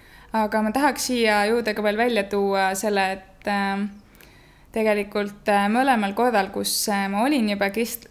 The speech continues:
kristlane ja sattusin depressiooni, siis mul tekkis, äh, äh, ka mingil hetkel punkt, kus, äh,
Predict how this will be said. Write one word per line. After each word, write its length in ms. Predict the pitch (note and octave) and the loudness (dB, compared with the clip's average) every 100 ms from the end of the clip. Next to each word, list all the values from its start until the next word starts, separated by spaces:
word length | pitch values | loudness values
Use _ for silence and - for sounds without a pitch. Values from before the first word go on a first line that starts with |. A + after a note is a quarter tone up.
| - | -2
kristlane 560 | A#3+ A#3 G#3+ G3 F#3+ G3+ - - - - - - - A3+ | 0 0 0 0 0 -4 -12 -20 -20 -20 -20 -20 -8 -2
ja 400 | G#3+ G3 G3 G3 | 0 2 0 0
sattusin 440 | G#3+ A#3+ B3 A3+ | -2 -4 -2 -2
depressiooni, 600 | G#3+ G#3+ G#3 - A3 G#3+ | -2 -2 -4 -2 0 -2
siis 200 | G3+ G#3 | -4 -4
mul 160 | A3 G3+ | -4 -2
tekkis, 600 | A#3+ B3 - G#3 G#3 - | -4 -4 -6 -4 -2 -2
äh, 300 | G#3 G3+ G3+ G3+ - - - - - - - - - - - | 0 0 0 -4 -8 -20 -20 -20 -20 -20 -20 -20 -20 -20 -6
äh, 240 | A3 G3+ G3+ | -2 -2 2
ka 380 | G#3 G3+ G3+ | 4 6 4
mingil 400 | G#3 A#3+ B3+ G#3+ | 4 2 2 0
hetkel 380 | A3+ A3 A3+ G3+ | 0 -2 -2 -2
punkt, 320 | A#3 A#3 A#3+ - | 0 -2 -4 -6
kus, 460 | G3+ G3 - - G#3+ | -4 -2 -2 -2 0
äh, 360 | G3+ G3 G3 | 0 0 -2